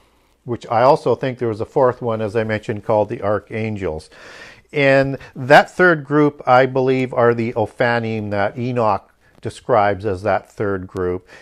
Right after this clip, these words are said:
And we get that out of Ezekiel ten as the ones that are living within the throne, separate from the wheels, which is Gilgal. So you have to take the word wheel back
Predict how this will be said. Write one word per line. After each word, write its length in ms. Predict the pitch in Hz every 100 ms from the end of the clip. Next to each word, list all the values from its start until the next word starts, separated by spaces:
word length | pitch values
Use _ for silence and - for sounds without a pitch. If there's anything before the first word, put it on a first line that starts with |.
| _ -
And 240 | 110 113
we 80 | 110
get 280 | 147 160 -
that 220 | 139 127
out 200 | 127 120
of 240 | 117 127
Ezekiel 760 | 117 110 131 131 139 120 104 -
ten 720 | - - 214 180 101 92 107 _ - - -
as 420 | 131 127 127 117
the 100 | 123
ones 420 | 123 139 147 143 127
that 320 | 131 127 127
are 480 | 120 120 117 117 117
living 440 | 127 123 123 120
within 420 | 110 - 139 180
the 100 | 170
throne, 460 | 165 131 110 107 107
separate 560 | - 156 185 - 202 -
from 160 | 156
the 80 | 139
wheels, 540 | 127 139 143 139 117
which 180 | 127 -
is 140 | 117 101
Gilgal. 800 | 120 110 98 147 151 104 98 104
So 100 | 113
you 120 | 113
have 160 | 135
to 100 | -
take 200 | 135 131 131
the 60 |
word 220 | 117 113
wheel 300 | 110 127 127
back 540 | 107 110 117 127 -